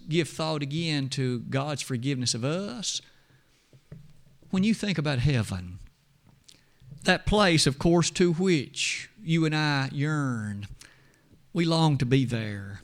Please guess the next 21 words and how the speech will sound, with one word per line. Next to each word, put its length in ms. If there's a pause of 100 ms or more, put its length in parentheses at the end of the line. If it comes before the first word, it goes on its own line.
(600)
We 140
know 280
there's 200
only 360 (120)
two 320
eternal 540
destinies. 720
One 240
is 140
heaven, 420
the 160
other 200
is 100
hell. 580 (340)
And 160
we 100
want 280
to 60
go 140
to 80
heaven. 600